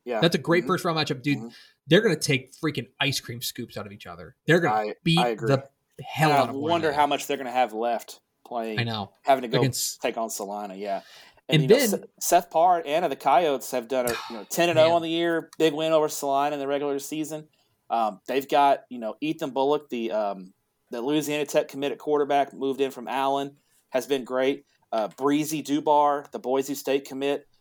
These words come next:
Speaker 1: I believe his first, his real first name is Jambris, but he goes by Breezy. Um, he's been outstanding there for, for, for, for the Coyotes, and then having to take on Stephenville in the second round, though, what a, what a area round
Speaker 2: Dude.
Speaker 1: matchup that could be.
Speaker 2: Dude, I mean,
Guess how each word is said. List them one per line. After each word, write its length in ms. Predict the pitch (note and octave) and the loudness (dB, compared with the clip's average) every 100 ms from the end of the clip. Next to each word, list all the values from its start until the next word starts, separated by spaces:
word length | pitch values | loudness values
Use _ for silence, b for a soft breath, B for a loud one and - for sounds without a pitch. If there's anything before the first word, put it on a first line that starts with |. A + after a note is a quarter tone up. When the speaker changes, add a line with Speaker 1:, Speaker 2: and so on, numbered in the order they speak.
| _ | _
Speaker 1:
I 80 | A#2+ | -6
believe 180 | A#2+ C4+ | -2 -2
his 120 | A#3 | -2
first, 320 | - D3 C#3 - | -2 -2 -4 -12
his 140 | B2 | -6
real 160 | C3+ F#3 | -2 -2
first 280 | - C3+ - | 0 -4 -4
name 140 | A#2+ | -10
is 140 | G2+ - | -10 -8
Jambris, 600 | C3+ B2+ A2+ G#2 F#2 - | -6 -4 -6 -8 -10 -10
but 100 | G#2+ | -8
he 60 | |
goes 180 | G#2 C3 | -6 -6
by 160 | B2+ A2+ | -2 -2
Breezy. 580 | G2 A#2+ A#2+ G#2 G2+ - b b b | -2 -6 -6 -8 -12 -18 b b b
Um, 200 | G#2 G2 | -2 -2
he's 200 | C#3 E3 | 0 -2
been 160 | D#3+ D#3+ | 0 0
outstanding 540 | D#3 - - D3 D3 | 2 0 -2 -4 -2
there 160 | C#3+ C#3+ | -4 -6
for, 200 | C#3+ C3 - | -6 -10 -6
for, 220 | C3 - - | -6 -6 -6
for, 300 | C3 B2+ B2 - | -2 -2 -4 -8
for 80 | |
the 80 | C3 | -8
Coyotes, 480 | - C3+ C#3 C3+ - | 0 2 2 0 -4
and 100 | A#2+ | -10
then 220 | B2 A2 _ b b _ _ - - | -10 -12 _ b b _ _ -20 -2
having 300 | E3+ G3+ G3 | 2 2 0
to 60 | D#3+ | -4
take 280 | F3+ F3 | -2 0
on 180 | D#3 D#3 | 0 0
Stephenville 760 | - - - F#3 B3 A#2+ A#2 G#2+ | -2 -8 -4 -2 -2 -4 -4 -4
in 40 | |
the 60 | G2 | -6
second 300 | - C3+ G#2 | -8 -8 -6
round, 260 | B2+ F3 A#2 | -4 -4 -4
though, 80 | |
what 180 | F#2+ G3 | -4 0
a, 100 | E3+ G#2 | 0 0
what 200 | D3+ F#3+ | 0 0
a 100 | - | 0
area 300 | D3 D#3+ C#3 | -2 0 0
round 260 | C#3 B2+ | 2 2
Speaker 2:
Dude. 40 | B2 | 0
Speaker 1:
matchup 320 | C3+ C3 - | -4 -8 -2
that 220 | C3+ A3+ | 0 0
could 120 | F#3 | -4
be. 220 | - - _ _ _ _ _ - | -20 -20 _ _ _ _ _ -6
Speaker 2:
Dude, 300 | C3+ B2 - b b b | -2 -2 -6 b b b
I 80 | D3 | 4
mean, 340 | D3+ C#3 | 4 4